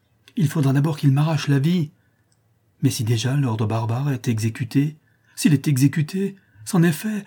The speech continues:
plus de ressources, plus d'espoir. La comtesse, également impatiente et sensible, ne pourra pas, seulement huit jours,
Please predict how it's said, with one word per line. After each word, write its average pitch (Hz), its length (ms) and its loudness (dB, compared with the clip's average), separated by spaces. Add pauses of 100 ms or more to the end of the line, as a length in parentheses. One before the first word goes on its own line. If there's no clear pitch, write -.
(140)
plus 214 120 2
de 170 60 0
ressources, 196 560 -2
plus 175 160 -2
d'espoir. 175 720 -2 (1400)
La 165 80 -2
comtesse, 175 600 -2 (640)
également 165 460 2
impatiente 160 500 0
et 165 60 0
sensible, 175 540 0
ne 165 80 4
pourra 165 360 -2
pas, 190 240 -12 (120)
seulement 175 340 2
huit 185 140 2
jours, 190 420 0